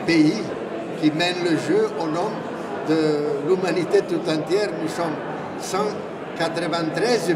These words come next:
pays. Pourquoi nous devons être gérés par, euh, six, sept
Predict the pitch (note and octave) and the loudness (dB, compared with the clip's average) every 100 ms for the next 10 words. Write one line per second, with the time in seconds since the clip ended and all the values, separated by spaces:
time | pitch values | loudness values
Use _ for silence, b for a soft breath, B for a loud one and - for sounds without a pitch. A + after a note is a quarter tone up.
0 | - D#3 C#3 A#2+ B2+ - - D#3+ D3 A3+ | 2 2 2 -2 -6 -8 -4 -2 0 0
1 | C#4 A3 F#3 D3 D#3 - - - D#3+ E3 | 0 2 2 2 -4 -4 -6 -4 -2 0
2 | D#3+ - D3+ D3+ D#3 C3 - - - - | 0 4 4 4 4 0 -4 -8 -8 -2
3 | D#3+ D#3 D3+ D3 C#3 - F3 D#3+ - D#3 | 0 0 0 0 -2 -4 -4 -2 0 0